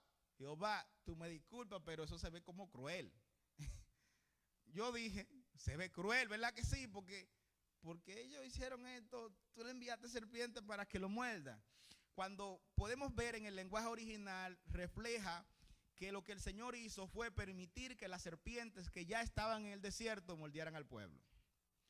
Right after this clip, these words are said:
O sea, el pueblo estaba como en una burbuja. Ustedes saben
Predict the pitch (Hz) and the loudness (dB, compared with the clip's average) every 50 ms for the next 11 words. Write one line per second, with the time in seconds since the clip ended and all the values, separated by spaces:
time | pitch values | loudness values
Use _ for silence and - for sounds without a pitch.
0 | _ _ - - - 202 208 - 220 214 190 151 123 - - - 190 208 202 - | _ _ -10 0 2 2 4 4 4 4 4 4 2 -2 -6 -6 -6 -6 -4 0
1 | 233 262 285 262 247 226 - - 233 233 254 254 247 220 226 208 196 185 180 185 | 4 6 6 6 6 2 2 2 2 4 6 4 4 4 0 -2 -2 0 -2 -2
2 | 190 214 220 220 214 180 147 170 202 190 165 175 143 147 - 214 226 240 - - | -2 -4 -4 -4 -4 -6 -2 0 0 2 2 2 0 -2 -2 -2 0 2 4 6
3 | 220 220 226 226 233 240 277 | 6 6 6 6 4 0 -4